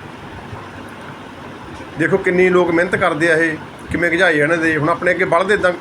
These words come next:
ਜਿਵੇਂ ਇਹ ਚੱਲਿਆ ਨਾ, ਅੱਗੇ ਬਲਦ ਆਪਣੇ ਇੱਦਾਂ ਜਾਂਦੇ ਹੁੰਦੇ ਸੀਗੇ ਗੱਡੇ ਲੈ ਕੇ, ਜਾਂ ਬ-, ਬਾਅਦ 'ਚ ਰੇਹੜੀਆਂ ਬਣ ਗਈਆਂ।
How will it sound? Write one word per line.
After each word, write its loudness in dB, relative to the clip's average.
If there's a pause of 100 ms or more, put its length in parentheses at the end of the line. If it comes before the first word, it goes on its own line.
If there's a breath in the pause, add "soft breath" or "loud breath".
(380)
ਜਿਵੇਂ 2
ਇਹ 2
ਚੱਲਿਆ 4
ਨਾ, 4
ਅੱਗੇ 0
ਬਲਦ 2
ਆਪਣੇ 0
ਇੱਦਾਂ 0
ਜਾਂਦੇ 2
ਹੁੰਦੇ 0
ਸੀਗੇ 0 (1900)
ਗੱਡੇ 2
ਲੈ 2
ਕੇ, 2
ਜਾਂ 2
ਬ-, -2
ਬਾਅਦ 0
'ਚ -2
ਰੇਹੜੀਆਂ 2
ਬਣ 2
ਗਈਆਂ। 2